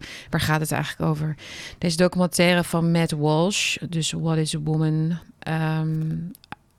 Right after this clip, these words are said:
Matt Walsh is een politiek commentator trouwens bij de Daily Wire, voor wie dat nog niet wist. Ehm, niet iemand die ik nou, nou op de voet volg of zo,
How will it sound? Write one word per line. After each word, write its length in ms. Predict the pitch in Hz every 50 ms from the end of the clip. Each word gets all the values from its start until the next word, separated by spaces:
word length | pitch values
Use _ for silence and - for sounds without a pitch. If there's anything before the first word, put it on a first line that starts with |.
| - - _ - - - - - -
Matt 280 | - - - 165 165 156
Walsh 300 | 160 160 160 160 151 151
is 160 | 151 156 156
een 220 | 165 160 156 156
politiek 320 | - 170 165 151 - 165 -
commentator 520 | - 165 165 156 - - 156 160 156 156
trouwens 340 | - - - 160 160 156 143
bij 120 | - 160
de 100 | 151 147
Daily 320 | 139 - 165 156 160 165 156
Wire, 440 | 151 151 151 156 156 170 185 226
voor 120 | - - 180
wie 100 | 160 165
dat 180 | 170 165 -
nog 100 | - 170
niet 180 | 165 165 160 151
wist. 420 | 165 226 254 - - - - - - - - - - - - - - - - - - -
Ehm, 640 | - - 196 196 196 196 190 196 196 190 - 208
niet 180 | 220 220 214 -
iemand 340 | 196 196 190 190 185 180
die 120 | 165 180 185
ik 80 | 170
nou, 400 | 165 175 175 170 170 170 170 170
nou 260 | 170 170 170 165 165 170
op 120 | 165 -
de 60 | -
voet 220 | 160 - - 180 -
volg 380 | - - 175 170 165 165 160
of 120 | - 156 -
zo, 380 | - 180 165 165 160 160 156